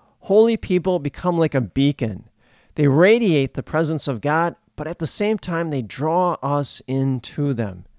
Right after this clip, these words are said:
because we want to be like them, holy and righteous in God's eyes. Now, these five witnesses, they are not random. These five people that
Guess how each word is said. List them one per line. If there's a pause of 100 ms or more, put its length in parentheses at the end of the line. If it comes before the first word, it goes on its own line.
(200)
because
we
want
to
be
like
them, (360)
holy
and
righteous
in
God's
eyes. (1080)
Now, (640)
these
five
witnesses, (260)
they
are
not
random. (380)
These
five
people
that